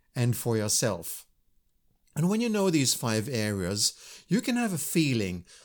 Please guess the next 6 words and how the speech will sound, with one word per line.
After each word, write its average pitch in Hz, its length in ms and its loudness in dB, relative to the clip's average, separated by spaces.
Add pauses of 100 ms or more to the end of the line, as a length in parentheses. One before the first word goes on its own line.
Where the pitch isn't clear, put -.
(340)
how 113 580 2 (480)
you 117 500 2
are 127 240 0
going 101 320 0
to 98 140 -6
behave 92 880 -4